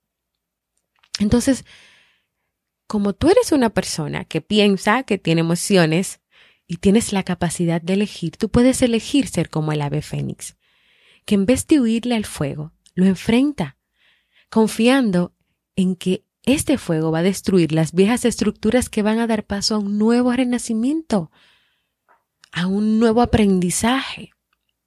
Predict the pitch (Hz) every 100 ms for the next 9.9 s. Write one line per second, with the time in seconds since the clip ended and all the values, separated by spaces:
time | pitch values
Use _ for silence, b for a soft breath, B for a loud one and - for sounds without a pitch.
0 | _ _ _ _ _ _ _ _ B B
1 | B 226 254 - 311 - 453 392 - -
2 | 269 220 220 220 202 185 170 170 156 151
3 | 175 - _ _ 254 311 - 320 - -
4 | 180 180 180 208 196 196 240 233 220 -
5 | 202 - 233 208 170 170 165 175 b b
6 | b b b b _ _ _ _ _ _
7 | _ _ _ _ 220 285 311 - 196 -
8 | _ B B B - - - 233 262 262
9 | 254 208 185 180 - 240 - 254 -